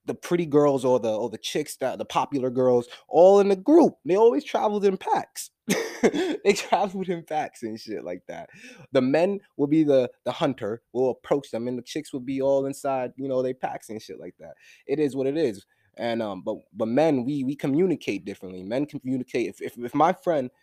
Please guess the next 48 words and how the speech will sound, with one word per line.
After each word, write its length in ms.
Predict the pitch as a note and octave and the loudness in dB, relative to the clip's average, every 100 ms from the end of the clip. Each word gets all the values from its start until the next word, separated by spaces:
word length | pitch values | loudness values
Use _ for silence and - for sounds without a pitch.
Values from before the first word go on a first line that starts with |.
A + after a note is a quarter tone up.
| _ _ _ _ _ | _ _ _ _ _
and 140 | A#2 C3 | -6 -4
we 80 | F3 | 2
going 260 | F#3+ E3+ | 4 6
out 100 | D#3+ | 4
to 60 | D#3 | -2
the 60 | |
club, 260 | C3+ D#3+ C3 | -2 0 0
and 100 | C3+ | 0
I'm 100 | D3 | -2
with 100 | C#3+ | 0
my 100 | C3+ | -2
boy, 320 | A#2 C#3 B2 | 0 0 0
and 80 | A#2 | -4
when 120 | A2+ | -8
he 140 | B2 E3 | -8 -6
put 160 | E3+ | -2
on 160 | C#3+ A#2+ | -2 -2
a 40 | |
shirt 420 | A2 - D3+ - A2+ | -6 -2 -2 -2 -6
that 100 | A#2 | -6
I'm 160 | C3 | -4
like, 300 | A#2+ A2 G#2 | -4 -4 -4
"Yo, 200 | A2 G#2 | -4 -4
bro, 300 | F2 A#2 A2+ | -4 -4 -2
that 140 | G#2+ G#2+ | -4 -6
shirt 240 | - A2+ | -4 -4
is 80 | G#2+ | -4
either 160 | G#2 | -8
smelling 480 | F#2+ - A#2+ B2 A2 | -8 -6 -4 -2 -2
musty 480 | A2+ E3+ - F#3+ F#3+ _ _ | 0 0 -2 -10 -12 _ _
or 200 | A2 A2+ | -4 -2
it 20 | |
don't 180 | A2+ A2 | -2 -2
look 180 | D#3 F3 | -2 -2
good 140 | F3 | -2
on 100 | F3 | -2
you," 140 | F3 E3 | -2 -4
I'll 120 | D#3+ | -6
tell 220 | - G3 | -6 -4
him, 100 | F#3 | -4
like, 140 | F3+ - | -6 -8
"Yo, 160 | - G3+ | -12 -6
bro, 320 | G3 D3+ G2 _ _ _ _ _ - | -4 -2 -6 _ _ _ _ _ -14
th-, 100 | - | -8
is 120 | C#3 | -6
that 160 | D3+ A#3+ | -4 -4
shirt 240 | - G#3+ - | -4 -6 -2
clean?" 300 | B3+ G4 | 0 0